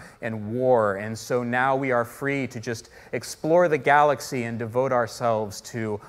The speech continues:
art and music and science, right? Like, sort of this idyllic idea of, of where we're going as a, as humans. But th-, kind of the big bad guys in The Next Generation were these guys called the Borg.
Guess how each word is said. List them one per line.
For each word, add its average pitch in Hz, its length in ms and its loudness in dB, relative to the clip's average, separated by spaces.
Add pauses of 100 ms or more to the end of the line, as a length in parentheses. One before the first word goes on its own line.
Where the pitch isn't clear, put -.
(220)
art 127 340 4
and 113 220 -6
music 127 480 -6
and 110 120 -6
science, 123 680 -4
right? 113 160 0
Like, 110 180 -6
sort - 260 -6
of 120 60 -4
this 120 240 -4
idyllic 117 580 -2
idea 110 460 -2
of, 101 340 -4 (300)
of 107 140 -4
where 135 240 4
we're 131 160 0
going 110 420 -4
as 101 220 -6
a, 104 260 -8 (300)
as 98 200 -6
humans. 107 600 -8 (1300)
But 147 560 4
th-, 135 260 -10
kind 202 160 0
of 247 80 4
the 202 60 6
big 165 320 2
bad 156 280 4
guys 113 640 2
in 127 200 -4
The 127 40 -2
Next 123 300 -2
Generation 113 640 -2
were 113 160 0
these 117 180 -2
guys 135 300 2
called 117 300 0
the 110 40 -6
Borg. 98 540 -6